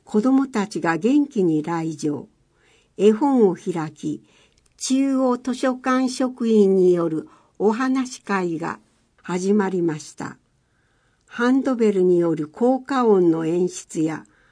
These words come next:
みんながよく知る人気曲の演奏に、参加者は自然と笑顔に。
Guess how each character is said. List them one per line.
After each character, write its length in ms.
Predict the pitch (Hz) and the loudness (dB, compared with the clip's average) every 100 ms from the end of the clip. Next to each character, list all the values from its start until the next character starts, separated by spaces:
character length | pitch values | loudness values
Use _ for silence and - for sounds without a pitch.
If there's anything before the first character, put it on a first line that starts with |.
| _ _ _ _ - | _ _ _ _ 0
み 220 | 214 226 | 2 4
ん 120 | 208 | 4
な 160 | 190 165 | 2 -2
が 120 | 165 | 0
よ 180 | 202 277 | 0 0
く 140 | - | -4
知 200 | 214 214 | -6 -2
る 140 | 180 156 | 0 2
人 340 | 208 254 262 | 4 4 2
気 180 | 269 254 | -2 -4
曲 300 | 220 214 175 | -4 -2 0
の 180 | 156 175 | 0 2
演 240 | 175 202 | 0 0
奏 340 | - 196 170 | -2 -2 0
に、 260 | 156 151 156 - _ _ _ | 2 0 -2 -14 _ _ _
参 420 | - - 220 214 214 | -14 -2 4 4 4
加 160 | 190 | -4
者 220 | - 175 | -4 -4
は 200 | 165 156 - | -2 -4 -6
自 240 | - 185 | -12 -8
然 300 | 202 269 269 | -4 -2 -2
と 180 | 262 175 | -4 -6
笑 220 | - 202 | -2 -2
顔 300 | 196 165 147 | -2 -4 -6
に。 260 | - 127 | -6 -8